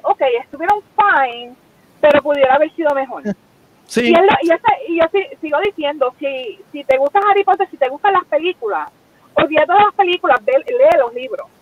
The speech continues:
Speaker 1: Los libros
Speaker 2: Sí.
Speaker 1: son mil veces mejor que las películas, pero por mucho. Y,
Speaker 2: Y, y,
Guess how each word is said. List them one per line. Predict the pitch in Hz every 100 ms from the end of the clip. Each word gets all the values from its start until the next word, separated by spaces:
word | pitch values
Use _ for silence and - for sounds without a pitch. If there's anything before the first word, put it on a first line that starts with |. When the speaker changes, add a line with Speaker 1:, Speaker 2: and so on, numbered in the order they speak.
| _
Speaker 1:
Los | 262
libros | 277 269 381
Speaker 2:
Sí. |
Speaker 1:
son | 320 403 381 262
mil | 277 359
veces | 359 392 349
mejor | 320 302 339
que |
las | 320 302
películas, | 247 262 294 370 370
pero | - 269 247
por | 233 214
mucho. | 240 262 - - _ _ _ _ _ _ -
Y, | 311 311
Speaker 2:
Y, | 180 160 151 269 165
y, | 147